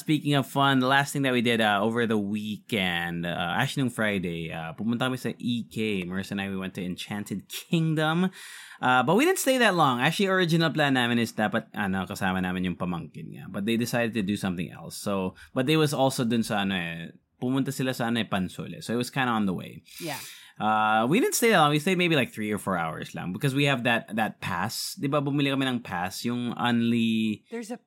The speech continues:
Speaker 1: Yeah, we got the only pass, which, uh, which is, which had, like, a two-year validity.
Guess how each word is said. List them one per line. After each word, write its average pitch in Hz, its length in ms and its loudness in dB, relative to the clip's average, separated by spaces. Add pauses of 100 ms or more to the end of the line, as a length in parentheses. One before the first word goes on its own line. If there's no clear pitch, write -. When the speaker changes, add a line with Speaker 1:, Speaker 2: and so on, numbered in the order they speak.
(420)
Speaker 1:
Yeah, 143 220 2
we 139 100 0
got 156 140 2
the 123 100 -2
only 143 240 4
pass, 120 460 2
which, 120 340 -2
uh, 110 240 2
which 110 260 -2
is, - 300 -4
which 113 180 -4
had, 117 140 0
like, 110 140 2
a 98 80 0
two-year 110 420 0
validity. 90 720 -2